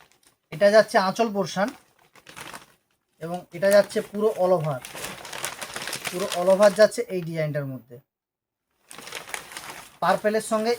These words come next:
ইয়েলো কন্ট্রাস্ট, আনকমন একটা কন্ট্রাস্ট। যারা যারা বুকিং করতে চাইছেন তাড়াতাড়ি WhatsApp-এ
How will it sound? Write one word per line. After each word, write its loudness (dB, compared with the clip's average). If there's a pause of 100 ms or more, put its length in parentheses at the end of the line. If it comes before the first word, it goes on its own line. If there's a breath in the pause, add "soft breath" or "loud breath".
ইয়েলো 6 (100)
কন্ট্রাস্ট, 4 (1120)
আনকমন 0
একটা 4
কন্ট্রাস্ট। 2 (3000)
যারা 6
যারা 10
বুকিং -2 (100)
করতে -2
চাইছেন 6 (920)
তাড়াতাড়ি 2
WhatsApp-এ 2